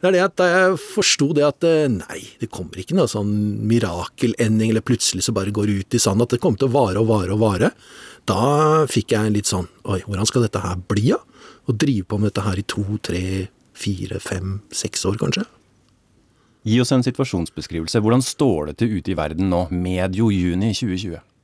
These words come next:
Speaker 1: Nå står det til akkurat slik som det ble varslet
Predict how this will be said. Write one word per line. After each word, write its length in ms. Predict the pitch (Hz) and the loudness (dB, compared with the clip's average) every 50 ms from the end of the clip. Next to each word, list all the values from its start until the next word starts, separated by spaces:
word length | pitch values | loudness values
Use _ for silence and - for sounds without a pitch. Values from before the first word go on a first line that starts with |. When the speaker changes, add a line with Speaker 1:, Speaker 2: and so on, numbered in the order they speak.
| _ _ - 151 | _ _ -2 0
Speaker 1:
Nå 240 | 185 190 190 202 | 2 4 4 2
står 300 | 185 - - - 160 143 | 2 2 2 2 0 2
det 80 | 131 160 | 2 0
til 120 | 170 170 - _ | 0 0 -2 _
akkurat 720 | 139 - - _ _ _ _ - 165 156 160 160 151 - | -2 -2 -2 _ _ _ _ -2 0 2 4 2 2 0
slik 400 | - - 120 120 117 117 - - | -2 -2 0 -2 -2 -2 -4 -6
som 460 | - - 139 127 127 127 127 131 127 127 | -2 0 2 2 2 2 2 0 0 0
det 80 | 135 123 123 | 0 2 2
ble 80 | 120 117 113 | 0 2 2
varslet 480 | 120 113 - - - 175 247 302 294 | 2 0 0 0 0 0 0 0 -4